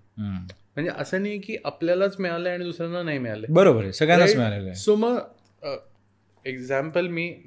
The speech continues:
Speaker 2: जेव्हा कोणी मला चॅट जी पी टी वरनं आणि मग ब्लॉग्स याच्यावरनं विचारतं. So I give this example of a photocopy.
Speaker 1: हम्म.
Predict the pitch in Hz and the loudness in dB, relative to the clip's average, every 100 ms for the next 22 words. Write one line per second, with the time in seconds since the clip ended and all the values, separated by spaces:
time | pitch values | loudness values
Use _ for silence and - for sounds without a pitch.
0 | 135 131 135 135 139 139 143 143 127 131 | -4 -2 -2 -2 -4 -2 -2 0 0 0
1 | 147 147 139 147 147 139 143 147 - 131 | -4 -6 -4 -2 -2 -2 -4 -4 -8 -8
2 | 131 139 143 123 123 - 131 131 131 131 | -6 -6 -4 -4 -4 -4 -6 -4 -6 -8
3 | 120 110 107 - _ _ _ _ _ _ | -6 -6 -8 -14 _ _ _ _ _ _
4 | _ - 160 156 190 208 214 143 139 151 | _ -4 -2 0 0 0 -2 0 -2 -2
5 | 170 156 190 - _ _ _ _ - - | -2 -2 -2 -6 _ _ _ _ -12 -8
6 | 160 147 139 120 - - _ - 107 95 | -2 0 -2 -4 -8 -14 _ -10 -8 -8
7 | 90 | -10